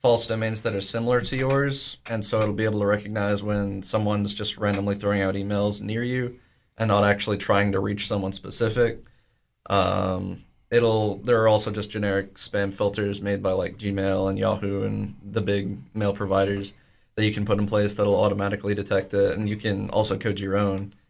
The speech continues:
if you wanna, if you have specific threats that you know are gonna be coming towards your network, like with invoice scams, sometimes, um, phishing attackers will find out what specific companies you work with,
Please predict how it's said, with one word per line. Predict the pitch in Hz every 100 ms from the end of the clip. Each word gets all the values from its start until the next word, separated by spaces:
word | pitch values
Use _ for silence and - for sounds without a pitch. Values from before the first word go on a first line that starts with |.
| _
if | 104 107
you | 107
wanna, | 104 101 95 - -
if | 113 117
you | 107
have | 101
specific | 110 104 110 101 101
threats | 104 101
that | - 95
you | 104
know | 98
are | 95
gonna | 101 101
be | 104
coming | 104 101
towards | 101 104 101 104
your | 104 107 107 107 - _ _ _ _ _ -
network, | 101 95 98 101
like | 101
with | 95 -
invoice | 113 107 107 -
scams, | - 110 113 120 - - -
sometimes, | 101 101 107 98 104 - - - - _
um, | 113 98 95 90 92 - _ _ _ _ _ - - _ _ -
phishing | 117 117
attackers | 107 113 110 110 101
will | 104 101 98 -
find | 113 107 104
out | 98 104
what | 104
specific | - - 110 107 107 101
companies | - 104 107 104 98
you | 95
work | 107 117 120
with, | 131 123 -